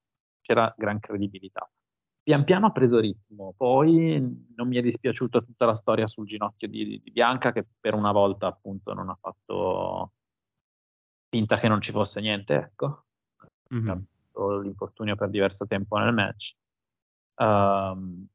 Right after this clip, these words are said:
Speaker 2: Almeno non ha pensato di fare four fifty, four fifty
Speaker 1: Sì.
Speaker 2: splash, eh, con il ginocchio rotto.
Speaker 1: Esatto.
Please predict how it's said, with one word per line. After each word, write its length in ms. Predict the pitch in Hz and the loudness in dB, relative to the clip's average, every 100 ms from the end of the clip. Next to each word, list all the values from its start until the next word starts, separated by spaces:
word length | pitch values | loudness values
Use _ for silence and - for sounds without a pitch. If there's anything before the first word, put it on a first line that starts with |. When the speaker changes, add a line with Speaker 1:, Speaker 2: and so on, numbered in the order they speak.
| _ _ _ _ _ _ _ 139 | _ _ _ _ _ _ _ -2
Speaker 2:
Almeno 320 | 139 151 135 | 4 6 6
non 120 | 123 | 4
ha 100 | 127 | 2
pensato 480 | 120 123 107 117 107 | 0 -4 0 0 2
di 120 | 107 | -2
fare 400 | 107 110 107 107 | 0 0 2 0
four 220 | 104 113 104 | -2 -6 -6
fifty, 380 | 113 107 101 _ - | -6 -6 -8 _ -8
four 180 | 110 | -6
fifty 380 | 98 117 - 107 | -4 -6 -4 -4
Speaker 1:
Sì. 60 | - | -4
Speaker 2:
splash, 400 | 113 101 95 - | -2 -2 -4 -8
eh, 280 | 95 90 90 | -8 -8 -8
con 140 | 98 | -8
il 100 | 98 | -8
ginocchio 760 | 98 98 98 98 92 87 87 92 _ | -6 -8 -8 -8 -6 -6 -10 -14 _
rotto. 560 | - 101 98 - 92 110 _ _ _ _ _ _ _ - | -8 -8 -8 -10 -10 -12 _ _ _ _ _ _ _ 2
Speaker 1:
Esatto. 960 | 123 113 85 - - 135 151 - - | 4 6 2 -2 0 2 4 2 -4